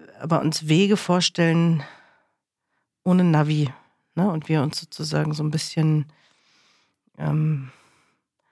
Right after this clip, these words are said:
durch die Landschaft oder vielleicht auch durchs Leben meandern, dann sind wir nicht die Schnellsten und vielleicht auch nicht die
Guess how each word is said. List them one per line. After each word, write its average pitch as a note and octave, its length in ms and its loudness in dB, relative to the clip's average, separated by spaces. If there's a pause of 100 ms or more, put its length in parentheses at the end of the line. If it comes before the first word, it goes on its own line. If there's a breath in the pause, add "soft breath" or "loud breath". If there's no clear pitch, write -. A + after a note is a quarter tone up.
(680)
durch - 200 -8
die D3 420 0 (580 loud breath)
Landschaft D#3+ 680 0
oder D3+ 180 0
vielleicht - 300 -6
auch D#3 80 -2
durchs - 280 -8
Leben E3+ 560 2 (680 soft breath)
meandern, D#3 800 4 (1500 soft breath)
dann D#3 300 2 (520)
sind - 360 0
wir D#3+ 260 4
nicht E3 240 0
die F3 80 2
Schnellsten E3+ 720 2 (180)
und D3 200 -2
vielleicht D#3 500 -4
auch - 160 -4
nicht - 340 -4
die D#3 400 2